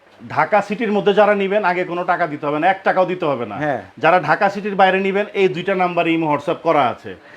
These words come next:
Speaker 1: বিকাশ, নগদ, রকেটও আছে।
Speaker 2: হুম।
Speaker 1: এই নাম্বারগুলোতে এক হাজার টাকা অ্যাডভান্স করে দিলে বাংলাদেশের চৌষট্টি জেলার থানা পর্যায়ে আমরা প্রোডাক্টটা পৌঁছে দিতে পারবো।
Speaker 2: থানা পর্যায়ে?
Speaker 1: থানা পর্যায়ে হোম
Speaker 2: আচ্ছা।
Speaker 1: ডেলিভারি হবে,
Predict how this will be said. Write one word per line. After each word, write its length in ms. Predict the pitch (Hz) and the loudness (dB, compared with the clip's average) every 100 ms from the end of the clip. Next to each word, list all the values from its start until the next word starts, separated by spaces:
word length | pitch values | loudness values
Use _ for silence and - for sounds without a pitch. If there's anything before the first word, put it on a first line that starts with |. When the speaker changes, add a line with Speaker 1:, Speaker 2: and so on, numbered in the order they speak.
| - - | -20 -4
Speaker 1:
বিকাশ, 340 | 180 196 202 165 | -2 0 0 0
নগদ, 340 | 196 185 185 | 0 0 0
রকেটও 340 | 165 180 180 160 | 0 0 0 0
আছে। 300 | 120 120 101 | -2 -6 -10
Speaker 2:
হুম। 220 | 139 120 101 | -8 -6 -2
Speaker 1:
এই 100 | 190 | 0
নাম্বারগুলোতে 560 | 185 185 185 196 196 | 2 2 0 0 0
এক 100 | 185 | 0
হাজার 180 | 180 185 196 | -2 -4 -4
টাকা 140 | 190 | -2
অ্যাডভান্স 320 | 175 160 185 | -2 -2 -4
করে 200 | 196 185 | -2 -2
দিলে 200 | 175 190 | -2 -2
বাংলাদেশের 520 | 180 180 170 156 - - | 0 0 -2 -4 -8 -6
চৌষট্টি 360 | 180 175 175 185 | -4 -4 -4 -4
জেলার 220 | 175 170 - | -2 -2 -2
থানা 160 | 175 | -2
পর্যায়ে 320 | 160 165 143 151 | -2 -4 -2 -2
আমরা 140 | 147 | -2
প্রোডাক্টটা 480 | 139 139 135 196 240 - _ | -4 -6 -4 -4 -6 -10 _
পৌঁছে 240 | 196 190 180 | -2 0 0
দিতে 200 | 143 135 | -4 -4
পারবো। 260 | 110 85 82 | -6 -8 -2
Speaker 2:
থানা 200 | 160 180 | 2 2
পর্যায়ে? 440 | 175 151 156 131 | 2 2 2 2
Speaker 1:
থানা 220 | 117 196 | 2 2
পর্যায়ে 340 | 185 165 135 139 | 2 0 0 0
হোম 120 | 185 | 2
Speaker 2:
আচ্ছা। 80 | 156 | 4
Speaker 1:
ডেলিভারি 360 | 214 214 214 | 4 4 4
হবে, 340 | 190 196 220 | 2 2 0